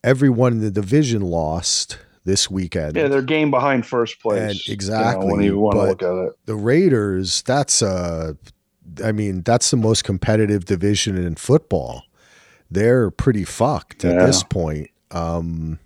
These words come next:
Speaker 1: I mean, I don't know. I mean, I, I don't know the Broncos. I don't know what you think
Speaker 2: I'm
Speaker 1: of the
Speaker 2: not high on the
Speaker 1: Broncos.
Speaker 2: Broncos.
Speaker 1: Eh, me
Speaker 2: I'm
Speaker 1: neither.
Speaker 2: not high.
Speaker 1: Me neither,
Speaker 2: I don't
Speaker 1: dude.
Speaker 2: think Russell Wilson's the same quarterback.
Speaker 1: Yeah.
Speaker 2: Um,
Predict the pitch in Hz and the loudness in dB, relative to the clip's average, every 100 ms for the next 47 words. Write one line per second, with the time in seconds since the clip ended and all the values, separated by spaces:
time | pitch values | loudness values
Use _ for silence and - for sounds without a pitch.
0 | _ 90 90 98 95 90 - 95 110 110 | _ -8 -4 -2 -2 -4 -6 -2 2 4
1 | 120 113 85 82 87 92 110 151 208 233 | 4 2 2 0 0 -2 -2 -2 -2 -2
2 | 269 277 233 175 156 190 208 - 113 110 | -2 0 0 -2 0 0 0 0 0 0
3 | 113 - - - _ _ _ _ _ _ | -2 -4 -8 -12 _ _ _ _ _ _
4 | _ - 147 170 156 147 - 123 151 131 | _ -8 -2 0 2 0 -2 -2 2 2
5 | 135 120 113 110 110 110 107 101 107 110 | 4 2 4 4 4 4 2 2 2 2
6 | 113 107 101 - 202 101 101 196 113 113 | 2 2 0 -2 -6 -4 -4 0 2 2
7 | 113 110 113 117 120 - 113 110 110 123 | 2 2 2 2 0 0 0 -2 -4 -4
8 | 104 92 87 82 135 131 - 123 113 123 | -4 -4 -4 0 2 2 0 -2 2 0
9 | 120 131 120 123 117 120 110 110 - 117 | 0 -4 0 2 2 -4 -6 -6 -2 2
10 | 117 110 120 110 110 110 107 101 - - | 2 0 0 2 2 2 2 0 -6 -20
11 | _ _ _ - - 113 107 104 104 | _ _ _ -20 -4 2 4 4 2